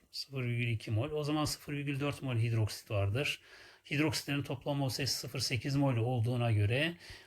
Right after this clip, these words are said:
aradığım hidrojenin mol sayısı da sıfır sekiz moldür. Tam nötrleşme gerçekleştiği için. O da hidroklorik asitten gelecek. Hidrojen artı bir, klor eksi bir. Sıfır sekiz mol buradan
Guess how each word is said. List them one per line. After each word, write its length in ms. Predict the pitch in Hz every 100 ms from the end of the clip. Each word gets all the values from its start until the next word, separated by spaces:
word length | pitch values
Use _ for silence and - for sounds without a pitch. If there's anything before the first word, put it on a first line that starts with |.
| -
aradığım 400 | 156 151 165 180
hidrojenin 580 | 147 147 147 135 165 147
mol 200 | 127 131
sayısı 340 | - 117 -
da 80 | 165
sıfır 280 | 175 - 123
sekiz 360 | - 110 120 117
moldür. 320 | 107 107 139
Tam 260 | - 131
nötrleşme 500 | 120 104 113 107 -
gerçekleştiği 800 | 117 107 - 107 110 101 - 113
için. 180 | - - -
O 120 | 180
da 60 | 185
hidroklorik 600 | 175 175 175 175 185 156
asitten 380 | - - 156
gelecek. 540 | 131 101 101 156 - - - - - - - - -
Hidrojen 380 | 151 143 123 147
artı 340 | 135 120 - 117
bir, 340 | 143 - -
klor 400 | 143 127 139 143 - -
eksi 600 | 127 - - 143 156 - -
bir. 240 | 135 110
Sıfır 320 | 107 - 175 -
sekiz 400 | 156 120 139 131
mol 380 | 120 117 107
buradan 420 | 117 110 110 107